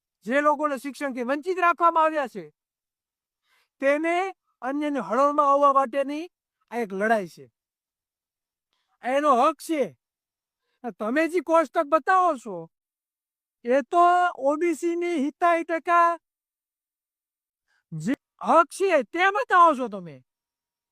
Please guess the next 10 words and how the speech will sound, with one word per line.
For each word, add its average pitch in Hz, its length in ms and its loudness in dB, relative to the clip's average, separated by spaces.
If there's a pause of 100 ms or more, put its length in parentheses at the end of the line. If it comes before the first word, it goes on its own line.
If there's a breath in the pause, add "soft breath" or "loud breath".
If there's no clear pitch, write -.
(840)
એટલે 277 120 -6
આરક્ષણની 311 680 0
કોઈ 349 160 0
ભીખ 277 380 -6
નથી, 330 460 -4 (960)
એ 269 60 -12
અમારો 311 320 4
અધિકાર 320 500 2
છે. 220 320 -10 (2250)
આ 330 420 0